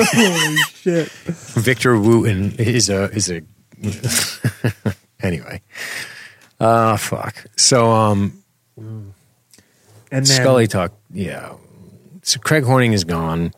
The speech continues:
Speaker 1: Somebody's
Speaker 2: He's like,
Speaker 1: intestines are up in a tree, though.
Speaker 2: Yep.
Speaker 1: That was
Speaker 2: And he's
Speaker 1: Luton's?
Speaker 2: like, "I don't know what happened." She's like, "I'm, I don't know. You know, investigation, State Department." And,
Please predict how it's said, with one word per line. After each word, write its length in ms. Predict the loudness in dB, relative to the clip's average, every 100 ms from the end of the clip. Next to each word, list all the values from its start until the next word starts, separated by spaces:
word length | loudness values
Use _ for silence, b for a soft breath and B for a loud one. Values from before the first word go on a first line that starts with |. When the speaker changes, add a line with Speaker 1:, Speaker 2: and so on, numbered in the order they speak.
| _ b b b
Speaker 1:
Somebody's 500 | -4 2 4 6 6
Speaker 2:
He's 140 | 6
like, 100 | 6
Speaker 1:
intestines 300 | 4 4 4
are 60 | 4
up 120 | 2
in 80 | -2
a 40 | -2
tree, 240 | 4 6
though. 280 | 6 2 -4 -8 _ _ 0
Speaker 2:
Yep. 360 | 4 6 4 0 0
Speaker 1:
That 80 | 2
was 100 | 4
Speaker 2:
And 100 | 6
he's 260 | 6 6
Speaker 1:
Luton's? 20 |
Speaker 2:
like, 160 | 4 4
"I 120 | 2
don't 120 | 2 4
know 100 | 2
what 100 | 0
happened." 600 | 0 -2 0 -2 -2 0
She's 320 | 2 2 2
like, 160 | 0 0
"I'm, 160 | 0 0
I 240 | 2 2 2
don't 220 | 2 2
know. 320 | 0 0 0
You 260 | 0 2 2
know, 300 | 0 0 -2
investigation, 840 | 0 0 0 -2 -2 0 0 2
State 380 | 2 2 0 -2
Department." 640 | -6 -2 -2 -2 -6 -8 -12 -20 B B B B B B B B -4
And, 320 | -2 0